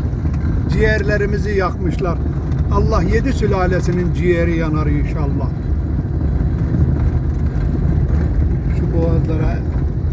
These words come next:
gözünüzün alabildiği kadar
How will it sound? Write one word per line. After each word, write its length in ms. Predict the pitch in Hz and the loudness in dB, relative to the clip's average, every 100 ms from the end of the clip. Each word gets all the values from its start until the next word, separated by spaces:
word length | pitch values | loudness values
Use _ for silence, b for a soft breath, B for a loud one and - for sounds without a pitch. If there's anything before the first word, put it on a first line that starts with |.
| - - - - - - - - | 0 0 0 0 0 -2 -2 2
gözünüzün 640 | 202 202 220 208 185 196 | 2 2 0 -2 -2 -2
alabildiği 840 | - - 214 277 233 208 190 190 | -2 -2 2 2 2 0 0 0
kadar 380 | 185 190 208 226 | 0 0 0 0